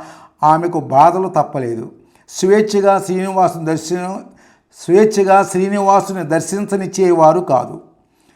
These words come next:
లెక్కలేనన్ని ఆంక్షలు పెట్టి పీడించి పిప్పి చేసి ఎప్పుడో ఒక్కసారి దర్శనానికి అనుమతించేవారు.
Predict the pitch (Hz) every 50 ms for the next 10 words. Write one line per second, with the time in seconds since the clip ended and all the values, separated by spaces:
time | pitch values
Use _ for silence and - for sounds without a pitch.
0 | _ _ - 147 156 156 - - 190 180 175 175 175 175 175 175 170 151 143 151
1 | 175 190 185 - - 208 190 190 185 175 165 165 - - 208 208 - - _ _
2 | _ _ _ _ - 180 202 220 240 254 240 220 220 220 233 247 247 - - 233
3 | 214 - - - 226 - - 190 175 - - - 254 294 311 - - _ _ _
4 | _ _ _ - 143 151 151 151 156 - 233 240 240 226 208 180 - - - 160
5 | - 160 170 170 165 151 151 143 - - 165 151 156 170 170 165 151 147 - 131
6 | 139 151 147 143 - 151 143 135 123 117 - - -